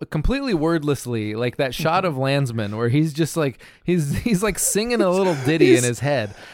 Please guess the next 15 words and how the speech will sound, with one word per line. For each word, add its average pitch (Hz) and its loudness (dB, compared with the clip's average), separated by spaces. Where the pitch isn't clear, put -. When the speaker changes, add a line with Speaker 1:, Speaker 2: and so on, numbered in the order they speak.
Speaker 1:
because 185 4
Speaker 2:
he's, 240 0
he 240 -2
looks 254 0
half 240 2
bored. 196 4
He's 175 -6
just 156 -10
Speaker 1:
Yeah. 143 2
Speaker 2:
like, 110 -8
bum, 147 -8
bum, 120 -12
bum, 113 -12
Speaker 1:
Yeah, 160 0
Speaker 2:
bum. 127 0